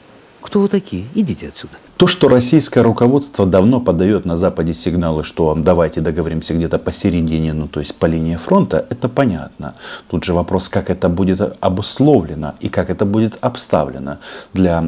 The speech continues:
Speaker 2: российских нацистов важно показать, что Путин всех победил. Соответственно, а, почему они так цепляются за Лешу? Потому что это вроде как инициатива со стороны Украины. Значит, надо не просто попросить переговоров, нужно отказаться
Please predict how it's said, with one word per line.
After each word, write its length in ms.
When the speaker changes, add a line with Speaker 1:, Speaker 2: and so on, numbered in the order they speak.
Speaker 2:
российских 520
нацистов 600
важно 300
показать, 440
что 180
Путин 360
всех 280
победил. 520
Соответственно, 1120
а, 260
почему 320
они 160
так 180
цепляются 600
за 140
Лешу? 340
Потому 300
что 260
это 200
вроде 240
как 200
инициатива 680
со 160
стороны 420
Украины. 640
Значит, 280
надо 220
не 120
просто 400
попросить 640
переговоров, 580
нужно 280
отказаться 720